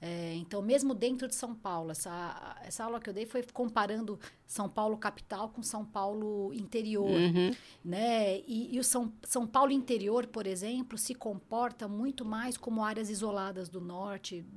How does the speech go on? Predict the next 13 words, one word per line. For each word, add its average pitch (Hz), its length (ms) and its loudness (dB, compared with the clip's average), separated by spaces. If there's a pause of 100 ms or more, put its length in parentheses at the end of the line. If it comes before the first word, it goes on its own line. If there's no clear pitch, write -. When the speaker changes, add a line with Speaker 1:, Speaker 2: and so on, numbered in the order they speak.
(220)
Speaker 1:
do 185 160 -6
nordeste, 185 680 -2
que - 80 -16
tem 220 180 -2
um 214 100 0
acesso 214 460 -2
menor. 208 420 -2 (540)
De - 100 -6
forma 262 300 4
geral, 214 240 2
a 247 60 2
gente 247 240 0
tem 247 320 0